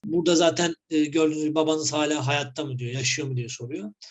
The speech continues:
Yaşıyorsa evet diyorsunuz, yaşamıyorsa da no deyip devam ediyorsunuz. Yine sayfanın alt kısmında görmüş olduğunuz bilgileri girdiniz.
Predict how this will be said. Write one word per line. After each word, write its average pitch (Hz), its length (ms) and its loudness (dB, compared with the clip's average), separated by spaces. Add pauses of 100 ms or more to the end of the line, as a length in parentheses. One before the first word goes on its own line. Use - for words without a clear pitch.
(260)
Yaşıyorsa 143 440 2
evet 156 280 0
diyorsunuz, 170 600 -4
yaşamıyorsa 139 540 -2
da 180 80 0
no 160 280 2
deyip 151 300 2 (280)
devam 151 240 4
ediyorsunuz. 127 360 -2
Yine 185 160 0
sayfanın 190 380 2
alt 165 200 -4
kısmında 170 560 0 (440)
görmüş 175 300 0
olduğunuz 127 480 -4
bilgileri 139 400 -2
girdiniz. 170 640 2